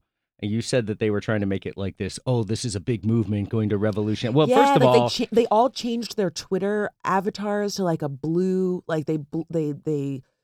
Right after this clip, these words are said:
Speaker 2: I mean, it was just the type of marketing, like, for, for when, like, after, um, after the Zimmerman trial happened, like, everybody changed their Twitter avatars to black,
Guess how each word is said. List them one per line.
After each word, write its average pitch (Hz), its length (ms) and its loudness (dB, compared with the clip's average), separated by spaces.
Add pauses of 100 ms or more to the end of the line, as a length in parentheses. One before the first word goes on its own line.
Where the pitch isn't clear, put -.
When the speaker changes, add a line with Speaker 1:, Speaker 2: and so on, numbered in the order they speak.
(400)
Speaker 2:
I 220 140 -4
mean, 294 160 4
it 294 60 -2
was 269 180 0
just 349 320 -2
the 302 100 -2
type 294 220 -2
of 285 100 -6
marketing, 269 420 -2
like, 226 200 -2
for, 220 380 -2 (340)
for 214 180 0
when, 214 380 0
like, 208 300 -4
after, 214 500 -4
um, 190 480 -2 (1040)
after 226 460 0
the 220 300 2
Zimmerman 208 400 0
trial 143 240 -2
happened, 131 400 -6
like, 127 240 -8
everybody 165 360 -2
changed 175 360 -4
their 185 100 -4
Twitter 190 380 -2 (100)
avatars 190 520 -4
to 208 100 -6
black, 151 640 -4